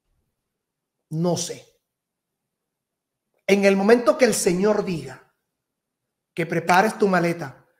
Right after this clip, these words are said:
para ese viaje, para ese proyecto de vida,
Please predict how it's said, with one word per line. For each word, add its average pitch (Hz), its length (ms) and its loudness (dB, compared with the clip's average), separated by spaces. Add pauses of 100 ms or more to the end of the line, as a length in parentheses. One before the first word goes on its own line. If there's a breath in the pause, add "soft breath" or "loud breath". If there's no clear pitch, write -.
(120)
para 160 200 0
ese 175 180 -2
viaje, 165 460 -4
para 156 160 -8
ese 190 120 -8
proyecto 180 400 -6
de 190 100 -8
vida, 285 480 -10